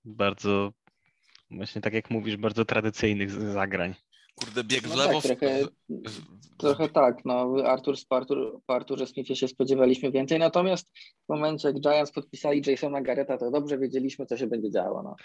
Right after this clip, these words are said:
Speaker 1: Tak, no, po Jasonie Garretcie jakby nikt chyba nie miał oczekiwań żadnych poważnych, ale Artur Smith póki co wyrasta mi na takie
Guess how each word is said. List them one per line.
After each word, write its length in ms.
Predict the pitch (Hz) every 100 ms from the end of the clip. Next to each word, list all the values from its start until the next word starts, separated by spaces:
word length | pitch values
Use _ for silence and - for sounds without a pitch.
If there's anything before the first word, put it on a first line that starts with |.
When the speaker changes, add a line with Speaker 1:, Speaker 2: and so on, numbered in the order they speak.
| - - -
Speaker 1:
Tak, 220 | 123 -
no, 100 | 120
po 260 | 156 147
Jasonie 320 | 151 - 160 151
Garretcie 380 | 151 156 147
jakby 180 | 151 147
nikt 220 | 151 143
chyba 180 | - 156
nie 100 | 147
miał 140 | 147 151
oczekiwań 520 | 156 156 156 120 110
żadnych 360 | 110 104 107 -
poważnych, 520 | 120 110 101 104 107 -
ale 240 | 117 120
Artur 340 | 127 120 147 139
Smith 380 | - 123 160 _
póki 280 | - - 160
co 280 | - 143 151
wyrasta 500 | 143 139 139 - 151
mi 80 | 147
na 100 | 147
takie 560 | 147 - 156 151 160